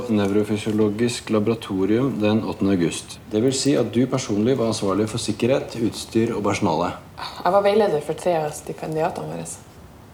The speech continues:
Speaker 2: Det var ingen av dem som tok det utstyret.
Speaker 1: Mm. Og dette utstyret da, er det sånn at det kan være av interesse for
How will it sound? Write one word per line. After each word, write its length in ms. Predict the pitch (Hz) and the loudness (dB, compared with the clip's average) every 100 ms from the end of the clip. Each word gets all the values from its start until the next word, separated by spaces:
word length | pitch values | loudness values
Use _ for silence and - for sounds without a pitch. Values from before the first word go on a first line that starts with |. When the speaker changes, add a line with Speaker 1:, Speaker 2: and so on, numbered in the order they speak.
| - - - - - - | -20 -20 -20 -20 -16 -8
Speaker 2:
Det 80 | |
var 80 | - | -4
ingen 160 | 147 147 | -2 0
av 80 | 147 | -2
dem 80 | 143 | -2
som 100 | 147 | -2
tok 160 | 139 - | -4 -2
det 140 | 160 | -4
utstyret. 320 | - 160 - - - - - - - - - | 0 -2 -2 -12 -18 -20 -20 -20 -20 -20 -16
Speaker 1:
Mm. 160 | - 107 - - - - - - - - - | -10 -10 -10 -20 -20 -18 -16 -16 -16 -14 0
Og 80 | 110 | 2
dette 240 | - - 117 | 2 2 2
utstyret 560 | 85 - - 95 101 | 2 -6 0 2 2
da, 140 | 107 90 80 92 | 0 0 -2 -2
er 100 | 101 | -2
det 80 | 101 | 0
sånn 240 | 95 95 | 0 0
at 160 | 101 101 | 0 -2
det 160 | 95 95 - - - - - - - - | -2 -2 -6 -16 -18 -18 -18 -18 -18 -2
kan 160 | 110 | 2
være 160 | 92 87 | 2 2
av 80 | 92 | 0
interesse 560 | 98 95 - - 107 107 - - | 0 -2 -2 -2 -2 -2 -8 -12
for 540 | - - 95 95 | -12 -2 0 2